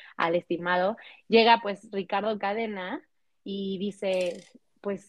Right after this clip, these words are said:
sobres, o sea, cinco victorias consecutivas obviamente nos dieron la esperanza, la ilusión a los chivermanos, eh, un buen papel para el repechaje y, pues, la verdad es que creo que algunos se van a identificar conmigo, pues, no teníamos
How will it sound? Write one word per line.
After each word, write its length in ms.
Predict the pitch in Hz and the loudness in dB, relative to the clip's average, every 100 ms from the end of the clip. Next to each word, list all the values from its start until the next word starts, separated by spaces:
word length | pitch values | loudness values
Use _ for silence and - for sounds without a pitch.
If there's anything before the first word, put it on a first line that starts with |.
| - | -4
sobres, 480 | 233 269 226 165 180 | 0 0 0 -2 -4
o 100 | 180 | -2
sea, 280 | 202 190 | 0 0
cinco 380 | 190 254 254 262 | 2 2 6 6
victorias 480 | 240 - 196 208 220 | 6 0 -2 -2 -2
consecutivas 760 | 208 185 185 175 180 190 196 190 | -8 -10 -8 -8 -4 -2 -2 -2
obviamente 380 | 196 190 180 190 | -4 -4 -6 -6
nos 180 | 175 165 | -6 -4
dieron 320 | 180 185 185 | -2 -2 -2
la 60 | |
esperanza, 640 | 170 - 170 170 175 175 190 | -6 -8 -6 -4 -4 -4 -2
la 80 | 175 | -2
ilusión 400 | 175 170 180 175 | -2 -6 -6 -6
a 80 | 170 | -4
los 180 | 170 - | -4 -4
chivermanos, 720 | 170 165 170 180 185 233 - - - - | -6 -4 -2 -2 -2 -4 -6 -16 -20 -4
eh, 720 | - 190 202 196 196 196 190 190 190 220 - | 4 6 6 6 6 6 4 2 -4 -10 -8
un 180 | 233 220 | 2 6
buen 180 | 226 214 | 6 6
papel 400 | 185 180 202 208 | 2 2 0 0
para 200 | 208 196 | 0 -2
el 80 | 170 | -2
repechaje 840 | 170 170 165 190 190 202 208 254 - - | -6 -8 -6 -4 -4 -4 -6 -8 -14 -12
y, 140 | - 196 | -6 -4
pues, 320 | 208 208 202 _ _ _ - | 0 -2 -4 _ _ _ -2
la 200 | 247 247 | 4 6
verdad 280 | 254 302 | 6 4
es 120 | 349 - | 0 -4
que 180 | 196 | -6
creo 400 | 180 202 208 240 | -4 -2 0 -2
que 80 | 202 | -4
algunos 340 | 185 190 208 214 | -6 -6 -8 -6
se 60 | 185 | -6
van 120 | 190 | -6
a 60 | |
identificar 580 | 185 170 - 170 - 185 | -8 -10 -12 -8 -4 -2
conmigo, 480 | 185 180 180 180 196 | -2 -4 0 0 0
pues, 220 | 190 170 | -2 -2
no 320 | 190 202 208 | 0 0 0
teníamos 720 | - 220 220 208 208 214 220 | 0 0 0 0 -2 -4 -6